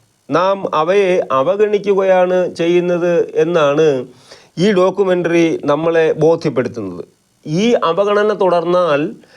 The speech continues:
മനുഷ്യൻ്റെ ആവാസ വ്യവസ്ഥയ്ക്ക് തന്നെ ദോഷമായി തീരും എന്നും ഈ ഡോക്യുമെൻ്ററി വ്യക്തമാക്കുന്നുണ്ട്. അപ്പം, ഉം, അവനവൻ്റെ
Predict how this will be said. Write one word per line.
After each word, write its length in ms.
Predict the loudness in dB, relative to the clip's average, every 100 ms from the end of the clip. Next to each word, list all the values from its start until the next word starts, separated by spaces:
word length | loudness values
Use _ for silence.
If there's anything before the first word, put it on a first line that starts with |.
| -14 -4
മനുഷ്യൻ്റെ 600 | -2 -2 -2 -2 0 0
ആവാസ 580 | 2 0 0 -2 -2 -2
വ്യവസ്ഥയ്ക്ക് 800 | 0 0 -2 -2 0 2 2
തന്നെ 300 | 2 0 -2
ദോഷമായി 680 | 2 2 2 -2 0 2 2
തീരും 600 | 0 0 2 2 0 -4 -2
എന്നും 480 | 0 0 0 -4 -6
ഈ 160 | -4 2
ഡോക്യുമെൻ്ററി 880 | 2 2 0 0 -2 -2 -2 -4 -2
വ്യക്തമാക്കുന്നുണ്ട്. 880 | -4 -2 0 0 -2 -4 -6 -8 -12 -16 _ _ _ _ _ -20 -10 -4
അപ്പം, 220 | -2 -4 -4 0
ഉം, 520 | 2 2 0 -2 -2
അവനവൻ്റെ 760 | 0 0 0 0 0 0 2